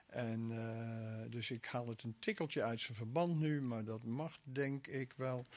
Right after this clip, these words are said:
van boven voor deze keer. Ik lees, eh, hoofdstuk, eh, zeven, vers vierentwintig, waar staat: "En ieder nu die deze mijn woorden hoort", ook deze woorden die ik vanmorgen gezegd heb, "en ze doet."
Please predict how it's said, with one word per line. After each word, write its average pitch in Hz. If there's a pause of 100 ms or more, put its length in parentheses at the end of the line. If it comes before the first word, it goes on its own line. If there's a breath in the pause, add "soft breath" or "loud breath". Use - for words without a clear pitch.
(440 loud breath)
van 123
boven 127
voor 113
deze 113
keer. 113 (580 loud breath)
Ik 160
lees, 151
eh, 139
hoofdstuk, 139
eh, 120
zeven, 143
vers - (580 soft breath)
vierentwintig, 156
waar 175
staat: 143
"En 131
ieder 175
nu 120
die 113
deze 165
mijn 165
woorden 175
hoort", 139
ook 170
deze 190
woorden 147
die 131
ik 123
vanmorgen 120
gezegd 107
heb, 110
"en 143
ze 113
doet." 151